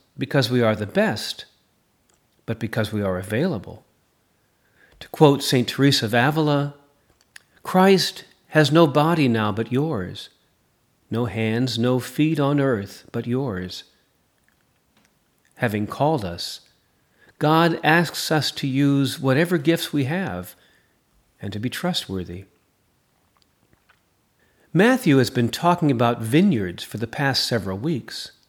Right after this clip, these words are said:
Gathering the harvest is a sign of the end times. In the first story, the vineyard owner went to the marketplace and hired workers for his vineyard.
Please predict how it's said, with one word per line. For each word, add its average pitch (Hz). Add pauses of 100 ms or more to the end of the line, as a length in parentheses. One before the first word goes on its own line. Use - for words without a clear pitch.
(580)
Gathering 131
the 110
harvest 175 (280)
is 139
a 139
sign 160
of 120
the 131
end 185
times. 95 (1040)
In 175
the 180
first 277
story, 101 (640)
the 127
vineyard 151
owner 151
went 135
to -
the 120
marketplace 123
and 127
hired 156
workers 165
for -
his 113
vineyard. 113